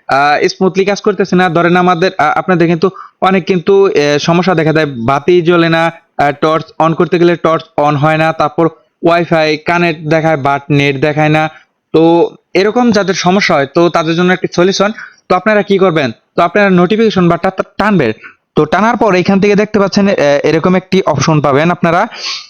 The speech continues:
আহ, অপশন মানে আপনারা ব-, ফোন বন্ধ করার মতো। তো দুইটা ওয়ে দেখাচ্ছি আমি আপনাদেরকে। তো এখানে ক্লিক করে দিবেন।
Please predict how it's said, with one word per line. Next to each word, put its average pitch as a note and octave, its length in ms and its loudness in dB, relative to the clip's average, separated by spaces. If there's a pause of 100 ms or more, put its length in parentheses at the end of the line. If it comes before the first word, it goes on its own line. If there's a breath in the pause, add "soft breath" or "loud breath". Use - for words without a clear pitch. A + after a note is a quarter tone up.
(280 loud breath)
আহ, C3 560 0 (120)
অপশন D#3 300 0
মানে F#3 240 0
আপনারা F#3+ 460 0
ব-, B2 580 -2
ফোন D#3 300 0
বন্ধ D#3+ 220 0
করার G3+ 260 0
মতো। F#3+ 260 0 (300 loud breath)
তো C3+ 60 -2
দুইটা F#3 360 0
ওয়ে F3+ 200 2
দেখাচ্ছি F3+ 420 -2
আমি F#3+ 180 0
আপনাদেরকে। F#3 500 -2 (260 loud breath)
তো F3+ 140 0
এখানে F3+ 360 0
ক্লিক E3 260 0
করে D3 160 0
দিবেন। A#2 220 -2